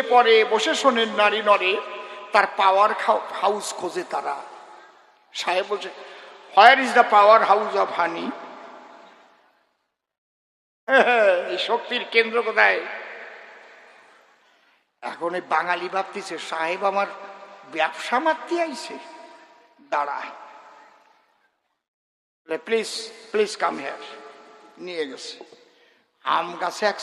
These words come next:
চাক হইছে, বড় চাক। "That is the power house of honey, big power house, please see that." এখন সাহেব বলছে,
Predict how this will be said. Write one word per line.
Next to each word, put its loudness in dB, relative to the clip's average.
চাক 2
হইছে, -4
বড় 4
চাক। -2
"That 4
is -8
the 4
power 4
house -4
of -8
honey, -6
big 2
power -2
house, -12
please -2
see -2
that." -6
এখন -8
সাহেব 0
বলছে, -10